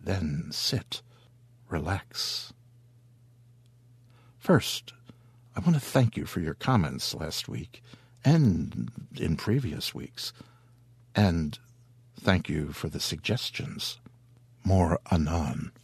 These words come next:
First, this past week was a busy one. I had a head and chest cold, and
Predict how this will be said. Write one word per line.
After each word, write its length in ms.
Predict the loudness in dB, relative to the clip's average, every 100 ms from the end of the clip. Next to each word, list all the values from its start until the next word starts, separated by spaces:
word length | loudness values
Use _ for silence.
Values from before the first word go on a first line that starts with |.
| _ _ _ _ -20 -20 -6
First, 640 | 2 4 4 0 -2 -8 -12 -20 -20 -4
this 220 | 2 2 2
past 460 | 2 4 4 2
week 420 | -2 -6 -6 -10
was 380 | -8 -4 0 0 -2
a 80 | -4
busy 320 | -2 0 -2
one. 300 | -2 0 0 -4 -20 -20 -20 -20 -8 2
I 80 | 6
had 160 | 8
a 80 | 6
head 380 | 6 8 8 8
and 160 | 4
chest 340 | 4 2 2 -2
cold, 320 | -4 -4 -2
and 220 | 0 -2